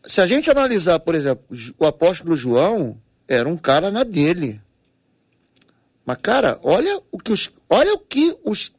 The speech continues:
Deus revelou pro cara que era na dele,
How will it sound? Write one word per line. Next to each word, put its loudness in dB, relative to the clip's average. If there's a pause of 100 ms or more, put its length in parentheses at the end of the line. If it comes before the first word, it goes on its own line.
Deus 2
revelou 2
pro -8
cara 0
que -4
era 4
na 0
dele, -2